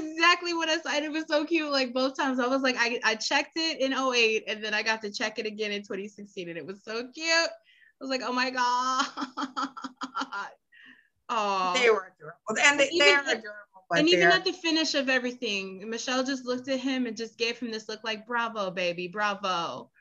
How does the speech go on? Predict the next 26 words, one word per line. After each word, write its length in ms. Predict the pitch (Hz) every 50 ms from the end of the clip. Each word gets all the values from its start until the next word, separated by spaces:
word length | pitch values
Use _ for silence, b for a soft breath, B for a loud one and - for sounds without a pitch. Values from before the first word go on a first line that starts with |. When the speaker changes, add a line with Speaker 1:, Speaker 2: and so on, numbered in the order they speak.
| _ _ _ _ _ _ _ _
Speaker 1:
Bravo." 840 | - 247 247 254 254 240 226 214 196 190 175 175 170 165 175 185 - _ _ -
You 140 | 254 277
know, 260 | 302 311 294 302 311 - -
and, 140 | 294 285 277
Speaker 2:
Yeah. 80 | 214 202
Speaker 1:
and, 180 | 240 247 247 247 - -
and 180 | 220 233 226
he 140 | 233 240 214
did. 260 | 185 180 156 135 147
He 140 | 185 233 226
did 240 | 196 190 175 170 143
that. 220 | 123 85 71 - -
He 200 | - 190 202 196
did 180 | 180 202 208 196
what 100 | 196 196
he 100 | 208 190 190
Speaker 2:
Yes, 220 | 285 240 131 -
Speaker 1:
could. 60 | - - -
Speaker 2:
they 120 | 269 269 254 -
definitely 560 | - - - - 294 277 262 254 254 240 226
had 260 | 220 233 233 220 214
that. 240 | 220 202 190 185 185
She's 300 | - - 240 226 214 -
like, 180 | 208 196 - -
"That 120 | 208 208 208
my 200 | 202 202 202 196